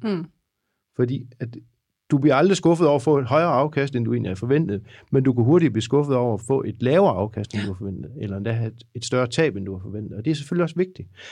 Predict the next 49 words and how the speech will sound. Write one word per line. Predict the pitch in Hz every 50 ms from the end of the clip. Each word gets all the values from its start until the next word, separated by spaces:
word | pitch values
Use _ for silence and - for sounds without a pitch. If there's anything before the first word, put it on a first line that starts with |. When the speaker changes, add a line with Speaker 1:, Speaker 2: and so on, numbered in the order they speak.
| - - -
Speaker 2:
at | - 127 -
selvom | - - 226 220 190 160
man | 143 135 127
investerer | 123 113 113 107 107 - 170 165 135
forsigtigt, | - - - 92 - - 190 196 196 - - 95 - _ _ _ _ _ _ _ _ _ _
og | - 131 120
selvom | 117 - 185 170 147 131
man | 123 120 120
nu | 131 147 151
som | 151 - 120 104
Sofie | - 135 117 120 - 180 151 117
eksempelvis | 113 - 147 143 135 127 127 120
kun | - - 160 170 170
vil | 147 120 110
slå | - - - 156 175 - - - - - - -
den | - 135 127 127
negative | 135 151 156 180 180 - - 147 131 107 110
rente, | 110 127 147 147 135 113 - - _ _ _ _ _ _ _ _ _ _ _ _ _ _ _
så | - - 139
er |
der | 127
bare | 123 147 143 139
aldrig | 151 160 151
nogen | 143 147 156 151
garanti. | 123 113 107 95 - 147 - -
Og | 123 117
det | 185
er | 190
det | 175 175 143
værste | 151 165 180 - - - 120
ved | 117
investering, | 107 104 101 - 147 139 127 123
det | 147
er, | 147
at | 147 143
vi |
kan | 156 - 190
ikke | 175 180 -
udstede | 175 185 185 175 - 143 135 135
nogen | 139 151 156
garantier. | 151 135 127 123 117 - 180 160 156
Selvom | - - 196 175 151
man | 139 135 139
investerer | 147 139 139 131 120 123 - 180 143
så | 117 - 123 117
forsigtigt | - 123 - - 185 190 - - 123 -
som | 123 120 120
overhovedet | 113 117 135 143 156 156
muligt, | 151 135 143 151 165 156